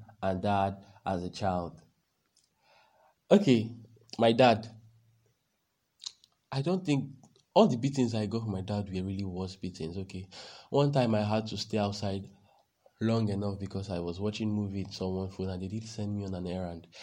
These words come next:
I came back and this man used hose on my body. Yes, like water hose. He pieces everything on my body. My back was achy. I couldn't sleep with my back. I had to lie down with my, you know,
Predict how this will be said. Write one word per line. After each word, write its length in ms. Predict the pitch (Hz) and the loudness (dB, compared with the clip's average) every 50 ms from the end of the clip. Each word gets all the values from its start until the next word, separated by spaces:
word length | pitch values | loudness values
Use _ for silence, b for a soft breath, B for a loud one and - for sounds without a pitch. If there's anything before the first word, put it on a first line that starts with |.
| B B B B B | B B B B B
I 60 | - 104 | -8 -2
came 220 | - 139 131 120 | 2 2 2 4
back 180 | 113 110 107 110 - | 4 2 0 0 -2
and 120 | 101 101 | -4 -4
this 220 | 113 123 - - - | -4 -6 -8 -6 -4
man 200 | 110 107 104 101 | -2 -2 -2 -4
used 440 | 101 101 107 117 117 113 113 - - - | -4 -4 -2 -2 -2 -2 -4 -8 -12 -16
hose 440 | - - - 123 127 117 120 - - - | -10 -2 0 0 0 0 -2 -6 -6 -4
on 160 | - 95 92 95 | -4 -4 -2 -2
my 140 | 92 85 | -4 -4
body. 380 | 82 - 104 98 - 92 80 - - - - _ _ _ _ _ | -4 -2 -2 -2 -2 -4 -8 -10 -14 -20 -20 _ _ _ _ _
Yes, 200 | - 80 80 - | -6 -6 -6 -4
like 220 | 87 87 87 - - | -4 -4 -4 -4 -2
water 260 | 95 104 104 113 107 | -2 -2 0 0 0
hose. 500 | 101 98 104 95 92 92 - - - - - _ _ _ _ _ - B B B B B B B B | 0 0 -2 -4 -4 -4 -8 -10 -12 -16 -18 _ _ _ _ _ -20 B B B B B B B B
He 100 | - 110 | -10 -8
pieces 380 | - 143 135 - 156 143 143 - - | -4 -4 -2 0 0 -2 -2 2 4
everything 500 | 135 139 127 127 143 147 147 139 123 110 107 | 4 4 6 4 2 0 2 2 2 4 4
on 80 | 98 | 2
my 120 | 95 90 90 | 2 0 -2
body. 280 | 85 98 101 95 95 92 | -2 -4 -4 -2 -2 -2
My 160 | 95 95 98 | -2 -2 -2
back 300 | 98 - 113 113 113 - | 0 0 -2 -2 -2 -4
was 260 | 101 92 90 90 - - - | -4 -4 -4 -4 -6 -8 -6
achy. 340 | 104 98 - - - - - | -6 -6 -6 -8 -12 -10 -8
I 100 | - 98 | -6 -8
couldn't 340 | 101 - - 113 110 113 110 | -6 -8 -10 -8 -8 -8 -8
sleep 320 | 110 - - 95 98 - - | -8 -8 -8 -8 -8 -8 -8
with 80 | 90 | -8
my 100 | 87 87 | -8 -6
back. 300 | 87 87 82 78 - - - _ _ B B B B B B B B B | -6 -8 -8 -10 -10 -20 -20 _ _ B B B B B B B B B
I 60 | - | -4
had 200 | 104 107 123 120 110 | -2 0 0 0 -2
to 80 | - | -2
lie 200 | 101 101 101 104 | 0 2 2 2
down 220 | 101 104 101 101 98 | 2 2 0 -2 -2
with 120 | 95 87 | -4 -4
my, 220 | 90 87 85 82 82 | -6 -6 -6 -8 -6
you 100 | - 95 | -6 -4
know, 240 | 92 92 90 85 - | -4 -4 -4 -6 -8